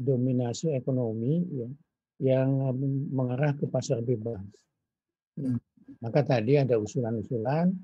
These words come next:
Speaker 1: nggak bisa desa itu harus diproteksi. Bisnis-bisnis desa itu harus diproteksi. Jangan kalah sampai dengan perusahaan-perusahaan yang emang ekspansi luar biasa, ya kayak, mohon maaf ini saya menyebut ya, kayak, kayak toko-toko retail itu,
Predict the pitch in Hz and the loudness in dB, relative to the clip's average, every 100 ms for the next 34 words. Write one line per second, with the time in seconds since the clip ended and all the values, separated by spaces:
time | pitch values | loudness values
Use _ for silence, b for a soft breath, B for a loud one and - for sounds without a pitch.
0 | - - - 131 143 190 - 180 147 151 | -12 -8 0 4 4 4 4 4 6 4
1 | 151 147 147 170 151 143 - - 143 143 | 4 2 6 6 6 2 -2 -6 -4 -2
2 | 135 160 180 - 139 139 170 _ _ _ | 0 -2 -4 -4 -6 -6 -10 _ _ _
3 | _ _ 147 139 151 131 151 139 147 123 | _ _ -4 0 2 2 0 0 0 2
4 | 131 139 127 117 180 139 127 135 123 120 | 2 4 0 2 2 2 2 -2 -2 -2
5 | 127 165 165 135 135 175 _ _ _ _ | -2 -6 -4 -6 -6 -10 _ _ _ _
6 | - 123 131 143 131 127 143 139 117 127 | -6 -2 2 2 2 2 2 0 -2 -2
7 | 117 113 131 135 113 107 117 113 113 101 | -2 -2 0 0 -2 -2 -4 -4 -4 -2
8 | 123 131 123 110 123 - _ _ _ _ | 0 2 0 -2 -6 -12 _ _ _ _
9 | - 113 113 117 - 120 110 104 127 117 | -10 -6 -6 -6 -6 -4 -2 -2 -2 -2
10 | 113 104 113 104 101 139 151 170 147 - | -2 -2 -4 -4 -2 0 2 2 0 -2
11 | 110 110 110 107 127 _ _ 135 120 139 | -2 -2 -4 -6 -8 _ _ 0 2 4
12 | 160 143 127 113 120 117 110 110 123 117 | 4 4 2 0 0 0 -2 -2 -4 -4
13 | 113 - _ _ - 120 135 147 127 131 | -8 -10 _ _ -2 2 2 2 2 2
14 | 127 139 143 139 135 139 147 151 147 190 | 2 0 0 0 2 4 4 4 2 2
15 | 190 135 135 | 0 -2 -2